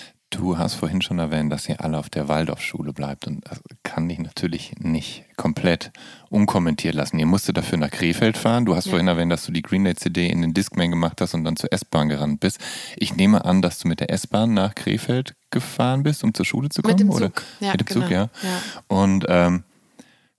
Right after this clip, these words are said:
Speaker 1: wie ist denn das so in der Waldorfschule? Man s-, hört ja immer, dass man dort seinen Namen tanzen muss. Musstest du auch deinen Namen tanzen?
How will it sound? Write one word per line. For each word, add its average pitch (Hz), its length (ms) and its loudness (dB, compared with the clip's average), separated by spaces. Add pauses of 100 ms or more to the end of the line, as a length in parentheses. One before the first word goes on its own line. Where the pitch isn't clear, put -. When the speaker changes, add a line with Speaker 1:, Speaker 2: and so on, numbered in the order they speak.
(120)
Speaker 1:
wie 101 360 4
ist - 260 0
denn 82 160 4
das 71 220 -2
so 76 120 0
in 76 200 -2
der 73 160 0
Waldorfschule? 73 680 0
Man 76 280 0
s-, - 100 -8 (260)
hört 104 280 2
ja 98 100 2
immer, 95 260 2
dass 87 220 0
man 85 180 2
dort 101 280 2
seinen 87 480 4
Namen 90 400 4
tanzen 78 440 0
muss. 76 260 -4
Musstest 92 420 -2
du 95 80 2
auch 101 240 4
deinen 78 340 2
Namen 78 320 2
tanzen? 73 440 -2